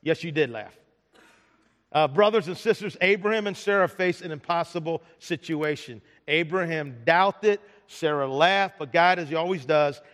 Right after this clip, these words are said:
had the last laugh. And a year later, they had a son, and they named him Isaac, and the name Isaac means laughter. I love it. They named him laughter, a continual reminder, right, to never doubt,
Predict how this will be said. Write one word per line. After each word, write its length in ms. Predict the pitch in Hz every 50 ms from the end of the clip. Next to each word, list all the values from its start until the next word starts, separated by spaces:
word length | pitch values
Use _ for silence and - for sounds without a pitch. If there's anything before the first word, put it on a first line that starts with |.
| _
had 240 | _ - 160 156 151
the 80 | 151 151
last 400 | 156 156 156 160 160 160 - -
laugh. 320 | 127 131 127 120 120 - - _ _ _ _ _ _
And 120 | 127 135
a 40 | 135
year 180 | 135 156 175 175
later, 280 | 160 151 147 151 160
they 120 | 147 147 135
had 160 | 143 156 165
a 60 | 190
son, 360 | - - - 143 135 139 139 135 - - _ -
and 120 | 139 147
they 60 | 147
named 240 | 147 151 156 156 135
him 140 | 147 139 143 - _
Isaac, 560 | - 160 175 196 214 208 117 131 156 135 135 - _ -
and 120 | 135 139
the 40 | 139
name 200 | 147 156 151 151
Isaac 540 | 151 147 165 190 196 151 143 175 170 165 160
means 540 | 139 151 156 156 160 156 156 156 127 - - _ _ _ _ _ _ _
laughter. 680 | 156 165 170 180 180 170 156 - - - 120 101 - _ _ _ _ _ _ _ _ -
I 40 |
love 240 | 170 196 214 214 196 170
it. 120 | 143 - - - _ _ _ _ _ _ _ _ _ _ _ _
They 100 | 156 165
named 220 | 175 190 196 185
him 160 | 196 196 190 180
laughter, 760 | 180 196 190 190 208 208 - - - - 180 156 135 117 - _ _ _ _ _ _ _
a 80 | 170 -
continual 640 | - 190 156 - - 240 233 226 233 226 220 208
reminder, 880 | 202 196 196 185 180 185 190 202 208 208 208 202 175 170 170 165 165 165
right, 360 | 151 156 175 185 196 190 - -
to 100 | 180 160
never 440 | 170 180 196 202 226 214 233 262
doubt, 500 | 208 165 151 185 170 175 175 175 170 170